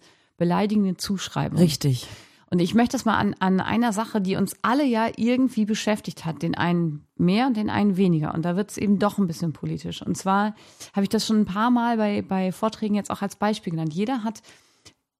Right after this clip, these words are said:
Speaker 1: mindestens am Rande mitbekommen, dass wir hier eine Riesendiskussion hatten um eine Stadtbilddebatte.
Speaker 2: Mhm.
Speaker 1: So. Und vielleicht kurz für die, die das gar nicht mitbekommen haben, es ging dann darum, dass, ähm, unser Bundeskanzler,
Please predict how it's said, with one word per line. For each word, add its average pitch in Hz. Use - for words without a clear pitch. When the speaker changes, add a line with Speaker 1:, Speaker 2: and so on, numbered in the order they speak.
Speaker 1:
mindestens 269
am 254
Rande 185
mitbekommen, 214
dass 220
wir 190
hier 180
eine 185
Riesendiskussion 240
hatten 190
um 190
eine 190
Stadtbilddebatte. 139
Speaker 2:
Mhm. 170
Speaker 1:
So. 147
Und 202
vielleicht 196
kurz 208
für 208
die, 202
die 190
das 180
gar 208
nicht 269
mitbekommen 226
haben, 214
es -
ging 190
dann 185
darum, 226
dass, 185
ähm, 165
unser 160
Bundeskanzler, 220